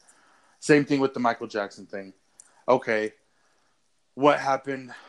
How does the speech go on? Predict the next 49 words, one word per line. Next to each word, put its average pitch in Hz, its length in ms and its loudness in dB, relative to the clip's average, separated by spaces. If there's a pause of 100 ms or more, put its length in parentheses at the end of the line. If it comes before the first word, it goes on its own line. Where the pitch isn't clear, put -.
(300)
Why 135 240 4
did 135 100 -2
this 135 200 -8
happen? 120 520 -2 (220)
Oh 139 140 -4
my 131 160 -6
God, 113 520 -4
like, 110 220 -12
this 127 220 -10
is 120 80 -16
really 127 280 2
bad. 104 480 -2 (200)
Let's, 123 500 -10 (120)
I 120 80 0
really 123 300 -2
wanna 120 220 -4
make 113 180 -8
sure 113 280 -6
this 107 200 -10
is 113 80 -8
what 117 240 0
happened 107 420 -2 (760)
and 120 280 4
take 131 200 -2
it 120 80 -10
from 127 100 -6
there. 139 300 -2 (600)
Um, 113 300 -2
before 120 320 -2
just 110 180 -14
saying, 113 300 -4 (100)
"Oh, 180 240 8
I, 165 220 6 (160)
I'm 143 240 -6
never 139 260 -2
gonna 127 200 -8
be, 120 480 -8 (340)
you 120 120 -6
know, 107 260 -6
I'm 120 180 -4
never 117 240 -2
gonna 110 160 -8
be 113 180 -6
this 107 180 -6
person's 113 600 -4
fan. 165 420 6
I'm 131 140 2
never 117 240 -4
gonna 110 300 -8